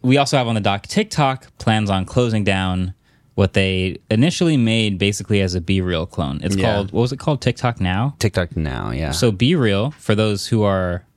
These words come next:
Speaker 1: uh, let's say, over the age of thirty.
Speaker 2: I think TikTok Now.
Speaker 1: Yeah, Be-, BeReal was just a, a real-time, it, or is, it is a
Speaker 2: Yeah.
Speaker 1: real-time social network where essentially once per day, everyone on the app at the same time gets a notification and has to take a picture.
Speaker 2: Mm-hmm.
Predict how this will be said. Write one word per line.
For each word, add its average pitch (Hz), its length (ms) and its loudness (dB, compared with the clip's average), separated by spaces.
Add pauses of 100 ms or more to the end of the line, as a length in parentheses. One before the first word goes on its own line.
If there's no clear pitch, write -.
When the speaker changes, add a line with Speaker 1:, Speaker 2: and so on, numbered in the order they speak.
Speaker 1:
uh, 87 600 0
let's 98 240 -2
say, 95 180 0
over 98 240 0
the 92 120 0
age 90 180 -2
of 87 80 -10
thirty. 90 440 -4
Speaker 2:
I 95 60 -8
think 95 160 -2
TikTok - 320 -10
Now. - 220 -12 (340)
Speaker 1:
Yeah, 87 220 -2
Be-, 110 220 -4 (220)
BeReal 151 400 2
was 143 180 -2
just 123 320 -2
a, 101 420 0
a 104 120 0
real-time, 131 1000 0
it, 120 100 2
or 113 160 -2
is, 101 340 -2 (200)
it 107 120 0
is 104 360 0
a 98 100 -2
Speaker 2:
Yeah. 95 140 0
Speaker 1:
real-time 110 400 0
social 104 280 -4
network 95 340 -2
where 95 120 0
essentially 120 540 0
once 120 400 -2
per 143 240 -2
day, 104 340 -2
everyone 101 360 -2
on 101 120 0
the 92 100 -2
app 87 220 -4
at - 80 -6
the - 60 -8
same 95 260 0
time 90 240 -2
gets 87 200 -6
a 95 40 0
notification 85 540 -4
and 76 140 -6
has 87 240 -4
to - 60 -10
take - 200 -8
a - 40 -10
picture. - 400 -10 (280)
Speaker 2:
Mm-hmm. 90 300 -2